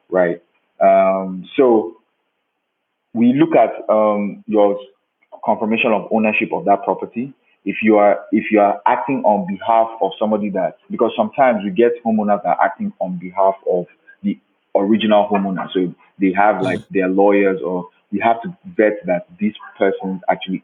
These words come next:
Speaker 1: own these homes before we start to transact. That's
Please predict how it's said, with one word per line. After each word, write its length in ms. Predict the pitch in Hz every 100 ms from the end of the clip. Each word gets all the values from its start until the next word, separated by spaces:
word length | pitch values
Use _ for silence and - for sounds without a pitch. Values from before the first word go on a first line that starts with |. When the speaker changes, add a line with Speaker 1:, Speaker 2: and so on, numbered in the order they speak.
| 95
Speaker 1:
own 200 | 98 92
these 120 | 90 -
homes 240 | 90 85 - _ -
before 280 | 92 104 92
we 80 |
start 180 | - 90
to 60 | - -
transact. 500 | 78 78 71 57 _ _ _ _
That's 180 | - 104